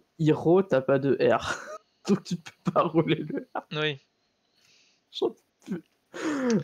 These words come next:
Speaker 1: J'ai pas mangé. Bon,
Speaker 2: Mais oui,
Speaker 1: euh,
Speaker 2: effectivement, le
Speaker 1: yes.
Speaker 2: japonais est différent de, de l'espagnol. Bref, fais ta putain de présentation à l'écrit et ensuite tu nous la fais à l'oral, sinon je te tape.
Speaker 1: Euh,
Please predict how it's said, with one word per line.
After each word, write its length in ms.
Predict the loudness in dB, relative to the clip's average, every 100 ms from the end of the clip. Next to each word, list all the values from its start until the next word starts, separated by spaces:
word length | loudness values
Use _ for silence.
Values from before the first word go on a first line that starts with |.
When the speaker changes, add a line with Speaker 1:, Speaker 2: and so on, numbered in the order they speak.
| -2
Speaker 1:
J'ai 340 | -6 -2 0 0
pas 260 | 2 2 2
mangé. 400 | 2 0 0 -2
Bon, 420 | 0 0 0 0
Speaker 2:
Mais 280 | 2 4 4
oui, 140 | 4
Speaker 1:
euh, 40 | 2
Speaker 2:
effectivement, 460 | 0 -4 -2 0 2
le 60 |
Speaker 1:
yes. 80 | 0
Speaker 2:
japonais 240 | -4 -6
est 40 | -6
différent 360 | -6 -8 -8
de, 300 | -8 -8 -8
de 220 | -10 -6 -4
l'espagnol. 280 | -2 -2 -4 -10 -12 -16 -2
Bref, 380 | 4 4 4 -10 _ _
fais 220 | 0 4 6
ta 100 | 4
putain 300 | 0 -2 -2
de 60 | -2
présentation 580 | -6 -4 -2 -2 2 4
à 60 |
l'écrit 360 | 4 0 -2 0
et 40 |
ensuite 240 | -2 -4 -10
tu 120 | -6
nous 80 | -2
la 100 | 0
fais 100 | 2
à 40 | 2
l'oral, 220 | 4 2
sinon 200 | -2 -6
je 60 | -6
te 60 |
tape. 220 | -6 -6 -10 _ _ _ _ _ _ _ _ _ _ _ _ _ _ _ -8
Speaker 1:
Euh, 600 | -4 -2 -2 -2 -2 -2